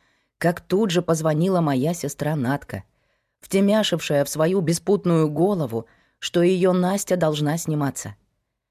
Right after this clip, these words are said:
И сразу после выходных, в понедельник после планерки у нашего шефа, председателя Таганского районного суда Анатолия Эммануиловича Плевакина, я получила расписанное на меня дело по иску крупного бизнесмена Игоря Кана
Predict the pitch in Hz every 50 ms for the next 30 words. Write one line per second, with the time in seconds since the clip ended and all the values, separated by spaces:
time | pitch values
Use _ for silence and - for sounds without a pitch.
0 | _ _ _ _ _ - 175 175 196 220 254 254 190 202 170 196 220 214 - 156
1 | 151 160 165 - 175 170 190 240 240 190 - - _ _ _ - - 175 190 208
2 | 208 180 214 247 226 180 151 143 135 - - 190 196 - 165 156 151 - 156 170
3 | 190 196 190 165 - - 127 120 - 156 151 156 165 165 - 139 135 131 - -
4 | 175 180 165 - 110 101 - _ _ _ _ _ _ - 185 180 170 - 165 165
5 | 180 185 180 - 165 165 160 - 165 165 170 180 170 165 - 170 147 151 151 156
6 | 151 165 160 156 147 143 139 143 147 - 165 160 151 147 143 - - 143 147 151
7 | 151 - - 147 135 131 127 127 127 - - 151 147 147 151 151 147 143 139 131
8 | 131 123 127 120 - - 120 - 139 139 151 190 190 - 131 117 120 117 - _
9 | _ _ _ _ _ _ _ _ _ - 123 135 208 226 - 196 180 180 175 -
10 | - 226 208 202 196 - - 160 175 185 - - - 202 202 - 175 165 165 156
11 | 151 151 160 160 170 170 175 165 156 147 143 139 165 214 226 190 151 131 - -
12 | 135 147 165 190 175 - - 170 156 - - - 180 202 170 - 156 147 139 147
13 | 131 - - 143 151 147 156 180 175 - 180 160 139 131 127 131 - - 170 147
14 | 143 139 139 139 135 - - 196 214 208 196 139 120 -